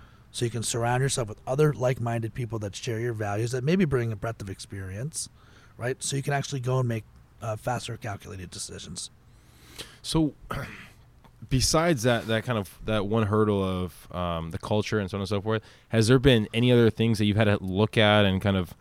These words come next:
Speaker 2: reassess yourself from
Speaker 1: Yeah.
Speaker 2: maybe even, even back in the day when you were coming from the, the, the film institution kind of thing, the college? <laughs> And then to
Speaker 1: Well, I mean, yeah, let's, we, we gotta go way back. So,
Speaker 2: Yeah.
Speaker 1: you know, this is, this is the, uh, like, the Oprah Winfrey part of the show, which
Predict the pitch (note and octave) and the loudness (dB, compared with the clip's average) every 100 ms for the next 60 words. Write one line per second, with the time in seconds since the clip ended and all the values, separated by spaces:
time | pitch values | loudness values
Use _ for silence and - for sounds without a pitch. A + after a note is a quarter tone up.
0 | - - A2 G#2 A2 G#2 A2+ - G#2+ - | -16 0 2 2 2 0 0 4 2 2
1 | G2 F#2 F2+ - B2+ E3 D#3 B2 G#2 - | -2 -2 -6 2 4 8 8 6 0 -4
2 | - A#2+ A#2+ G#2 A2+ A2 F#2+ G#2+ A#2+ G2 | -10 -4 -2 2 0 0 -2 0 2 0
3 | G2 G#2 - G2+ F#2 G2 F#2+ F#2 F2+ F2+ | -2 -2 -2 -4 -2 -2 0 -2 -2 -4
4 | - - - - G2+ A#2+ A#2+ G#2 G#2 F#2+ | -8 -12 -14 -10 0 4 4 2 -2 -2
5 | F#2 F2+ F#2 F2+ F#2 F2+ F2 - G#2 G#2 | -4 -4 -4 -4 -2 -4 -4 2 2 4
6 | F#2 - A2 C3+ - G#2+ A2+ - _ _ | 0 -4 0 2 4 2 0 -8 _ _
7 | - - - - - F#3 F3+ F3+ F3 F3+ | -20 -20 -20 -20 -10 -2 -2 0 6 8
8 | E3 F3+ F3+ D3+ D3+ - D#3 D3 D3+ D#3 | 12 12 12 12 8 4 4 6 8 8
9 | D3 C3 B2 C3 C3 A#2+ G#2+ F2 - A2 | 8 8 10 10 10 8 6 2 -6 -4
10 | A2+ A2 A2 A2 G#2 A2+ - A2+ G#2 A#2+ | -2 -2 -2 -2 -2 -4 -4 -4 -2 -2
11 | B2 G#2+ G#2+ G#2+ G#2 G#2 G#2 G2+ F#2+ G#2+ | -2 -4 0 2 4 4 4 2 0 -2
12 | G#2+ G#2 G2+ G2+ G#2+ G#2+ G2 A2 F#2 F#2 | -2 2 2 4 2 0 -4 -6 -6 -10
13 | - G2 C3+ - | -10 2 2 8